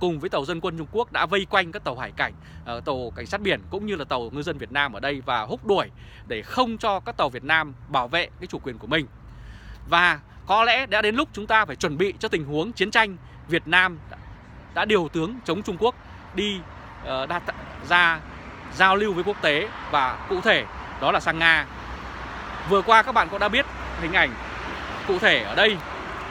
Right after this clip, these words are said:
là, ờ, Việt, Nga và Việt Nam thúc đẩy hợp tác quốc phòng, là Thượng tướng Phan Văn Giang, Ủy viên Trung ương Đảng, Ủy viên Thường vụ Quân ủy Trung ương, Tổng tham mưu trưởng, Thứ trưởng Bộ Quốc phòng dẫn đầu đã chính thức thăm Liên bang Nga từ ngày mười ba đến mười chín tháng tám.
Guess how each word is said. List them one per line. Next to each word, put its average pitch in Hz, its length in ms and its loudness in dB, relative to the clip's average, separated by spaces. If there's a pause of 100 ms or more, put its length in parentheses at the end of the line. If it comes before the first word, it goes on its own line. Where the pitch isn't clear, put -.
(160)
là, 143 400 2 (1040)
ờ, 147 160 -2
Việt, 160 180 -4
Nga 208 280 6
và 175 80 -4
Việt 143 140 -2
Nam 190 220 4
thúc 294 140 -2
đẩy 170 120 4
hợp 127 160 -6
tác 208 140 4
quốc 247 100 0
phòng, 175 240 2 (460)
là 147 100 2
Thượng 196 220 2
tướng 202 220 2
Phan 226 160 2
Văn 208 160 0
Giang, 214 280 6 (100)
Ủy 151 160 -2
viên 208 220 4
Trung 226 140 -2
ương 214 100 0
Đảng, 170 220 4 (220)
Ủy 143 140 0
viên 214 200 2
Thường 196 140 2
vụ 175 160 2 (360)
Quân 220 120 6
ủy 180 140 2
Trung 220 180 -2
ương, 226 200 4 (380)
Tổng 180 220 4
tham 208 140 2
mưu 220 100 4
trưởng, 202 260 2 (160)
Thứ 196 120 2
trưởng 190 240 2
Bộ 147 120 -2
Quốc 233 100 -2
phòng 175 200 2 (100)
dẫn 196 160 -2
đầu 160 260 4 (500)
đã 151 140 2
chính 190 140 -6
thức 294 200 -2
thăm 196 200 2
Liên 196 120 0
bang 190 140 0
Nga 185 300 4
từ 160 80 -2
ngày 147 120 -2
mười 143 100 -2
ba 165 260 2
đến 175 140 -6
mười 147 80 -2
chín 147 220 -4
tháng 196 140 -6
tám. 175 300 2